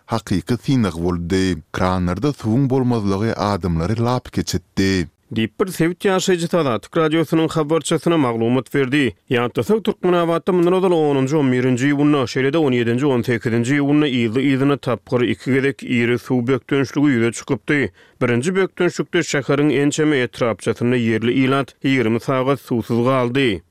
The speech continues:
Speaker 2: Azatlyk Radiosynyň habarçysy Sewitde sekizinji iýulda gaýtadan başlanan suw kesilmeleriniň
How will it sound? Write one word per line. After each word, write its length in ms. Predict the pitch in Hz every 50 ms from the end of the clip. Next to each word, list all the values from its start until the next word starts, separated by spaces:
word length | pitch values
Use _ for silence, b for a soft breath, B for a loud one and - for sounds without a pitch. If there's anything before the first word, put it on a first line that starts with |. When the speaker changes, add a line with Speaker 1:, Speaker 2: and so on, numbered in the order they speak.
| _ _
Speaker 2:
Azatlyk 420 | 131 113 117 120 117 - - -
Radiosynyň 480 | 220 208 202 196 202 180 202 196 196 190
habarçysy 640 | - 196 185 175 185 185 170 - 185 175 196 190
Sewitde 440 | 170 - 175 160 139 131 - 170 160
sekizinji 540 | - 170 147 135 - 139 131 143 143 131 151
iýulda 300 | 160 156 156 151 151 160
gaýtadan 600 | 135 127 135 127 120 - 127 117 131 139 139 127
başlanan 420 | 139 139 - - 143 135 143 147
suw 260 | 131 - - 123 120 - -
kesilmeleriniň 680 | 139 120 - 151 135 139 139 143 143 143 143 147 143